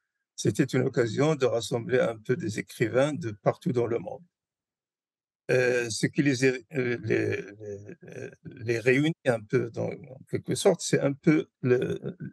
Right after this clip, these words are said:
l'idée de, d'une certaine, d'une fa-, d'une certaine façon, une renaissance de la littérature africaine.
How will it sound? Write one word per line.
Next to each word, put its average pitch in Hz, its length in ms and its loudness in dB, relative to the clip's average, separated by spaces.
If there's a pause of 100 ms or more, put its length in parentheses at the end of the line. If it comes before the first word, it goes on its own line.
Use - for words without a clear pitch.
l'idée 139 520 2
de, 170 280 0 (1400)
d'une 127 320 4
certaine, 139 840 2
d'une - 300 -4
fa-, - 260 2
d'une 113 160 0
certaine 120 400 0
façon, - 420 2
une 123 200 2
renaissance 160 580 2
de 127 140 -2
la 123 100 0
littérature 117 500 -6
africaine. - 440 -12